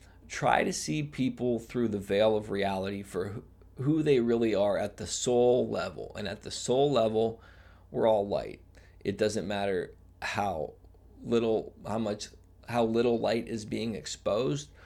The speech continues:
or how much light is being exposed. We all deserve love. We all deserve respect. We all deserve to be treated kindly. Um, I'm going to start adding some new things to the podcast.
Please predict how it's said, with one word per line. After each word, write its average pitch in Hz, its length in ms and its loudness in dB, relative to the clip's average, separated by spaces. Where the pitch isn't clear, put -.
or 117 160 0
how 143 180 -4
much - 460 -4
light - 240 -4
is 101 160 -10
being - 320 -10
exposed. - 720 -10
We - 140 -12
all 117 240 0
deserve 131 400 0
love. 107 340 2
We 101 100 -8
all 110 200 -2
deserve 117 380 0
respect. 104 560 -4
We 110 120 -8
all 104 220 -4
deserve 107 420 -4
to 95 80 -12
be 98 120 -12
treated 92 580 -8
kindly. 110 760 -8
Um, 113 220 -6
I'm 117 100 -2
going 120 240 0
to 127 80 -2
start 120 280 -2
adding 110 340 0
some 107 340 -4
new 107 220 0
things 110 540 -2
to - 160 -8
the 117 120 -6
podcast. 120 840 0